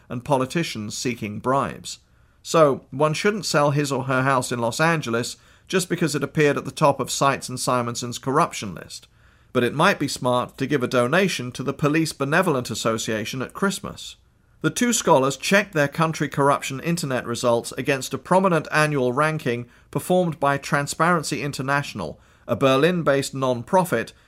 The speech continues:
that conducts surveys of business people and country experts to create its ranking.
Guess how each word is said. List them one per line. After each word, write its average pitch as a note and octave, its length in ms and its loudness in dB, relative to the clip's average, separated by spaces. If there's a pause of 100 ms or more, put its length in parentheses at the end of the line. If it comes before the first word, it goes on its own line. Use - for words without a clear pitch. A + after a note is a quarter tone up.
(140)
that - 180 -2
conducts D3 460 0
surveys C#3 480 2
of B2 140 -4
business F3 320 -2
people A#2 500 -6 (140)
and B2 160 -8
country D#3+ 400 -2
experts G2+ 640 -4
to - 100 -12
create D3 420 0
its - 180 -8
ranking. D#3 480 -6